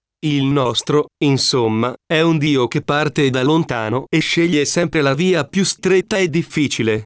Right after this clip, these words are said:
ma siccome egli conosce bene la via per uscire dalla tomba,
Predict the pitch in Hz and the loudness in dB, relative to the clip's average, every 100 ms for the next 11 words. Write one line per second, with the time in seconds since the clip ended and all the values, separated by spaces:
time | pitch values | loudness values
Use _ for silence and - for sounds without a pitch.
0 | - 147 147 143 160 - 190 180 165 165 | -4 0 0 -2 -4 0 2 2 2 2
1 | 135 127 151 147 160 - 202 147 175 185 | 0 2 2 2 2 0 -2 0 0 2
2 | 170 151 180 180 147 180 170 170 - 165 | 2 2 2 2 0 0 2 2 0 0
3 | 156 160 170 165 156 135 117 131 127 139 | 0 2 2 0 2 2 2 0 -2 -4